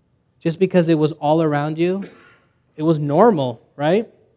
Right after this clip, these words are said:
It was just normal. It was everyday occurrence. It was just, hey, that's just the way things go. Just because that's how things are doesn't mean that that is the way God wants them to be. Remember, we live in a fallen and a sinful world.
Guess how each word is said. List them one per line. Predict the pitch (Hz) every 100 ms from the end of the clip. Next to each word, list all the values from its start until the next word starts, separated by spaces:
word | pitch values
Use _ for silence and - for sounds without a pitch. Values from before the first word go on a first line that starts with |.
| _ _ _
It | 185
was | 254
just | 254
normal. | 208 247 277 170
It |
was | 170 170
everyday | 185 214 196 196
occurrence. | 190 240 277 165
It | 180
was | 190
just, | 196 190
hey, | 185 226
that's | 160 165
just | 185 170
the | 170
way | 175
things | 175 185 185
go. | 165 196 165 - _ _
Just | 214 214
because | 226 - 208 208 196 156
that's | 160 170 -
how | 185
things | - 185 170 151 _
are | 160 156 196 233 - _ _
doesn't | 147 180 175 190
mean | 165 175
that | 160 151
that | 151 160
is | 151
the | 143
way | 143 143
God | 139 135
wants | 135 127 131 127
them | - 120 117
to | - 127
be. | 143 120 _ _ _ _ _ _ _
Remember, | 147 175 185
we | 156 165
live | 175
in | 170
a | 151
fallen | - 165 170 165 156
and | 147
a | 135
sinful | - 175 160 - 147
world. | 135 165 156